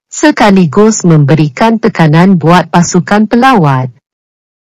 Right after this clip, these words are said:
Anthony menjadi wira buat Manchester United selepas berjaya menjaringkan gol cantik pada minit ke tujuh puluh tiga, sekaligus menjadi titik tolak kemenangan United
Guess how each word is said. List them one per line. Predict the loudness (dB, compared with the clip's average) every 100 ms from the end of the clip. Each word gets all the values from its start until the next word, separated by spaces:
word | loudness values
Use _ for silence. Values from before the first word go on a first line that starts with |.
| _ _ _ _
Anthony | 0 0 2 2 4 4
menjadi | 4 2 2 2 2
wira | 2 2 2
buat | 0 0 0 2
Manchester | 0 0 0 -2 -2 -2 0 2
United | 2 2 0 -2 0 0 -2 -8
selepas | -4 0 2 2 0 0 0
berjaya | 0 0 0 0 2
menjaringkan | 2 2 2 0 0 0 0 0
gol | 2 0
cantik | 0 -2 -2 0 -2 -2 -8
pada | -2 0 0
minit | 0 0 2 0 0
ke | -4 -2
tujuh | -2 0 -2
puluh | 0 -4
tiga, | -2 -4 0 0 0 -6 -12 _ _
sekaligus | -4 -2 0 0 2 0 2 0 0 -4 0
menjadi | 0 2 0 0 -4
titik | -6 -2 -4 -2
tolak | 0 2 0 -2
kemenangan | 0 2 2 0 0 0 2
United | 2 2 2 0 0 0 0